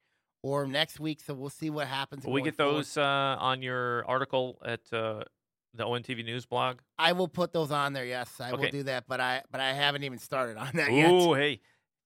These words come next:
Speaker 2: you have some homework to do.
Speaker 1: Uh-huh. Now I do have some
Speaker 2: <laughs>
Speaker 1: homework to do. Um, but there, but my,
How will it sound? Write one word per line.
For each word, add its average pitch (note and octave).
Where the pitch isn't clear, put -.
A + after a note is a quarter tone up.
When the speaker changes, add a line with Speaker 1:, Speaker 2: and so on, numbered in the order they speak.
Speaker 2:
you A2
have F2
some G2
homework C#3+
to A#3+
do. F#3
Speaker 1:
Uh-huh. D#3
Now D4+
I -
do E3
have D3+
some B2+
Speaker 2:
<laughs> -
Speaker 1:
homework D3
to A#2
do. A2+
Um, D#3+
but D#3+
there, F3
but F3
my, A3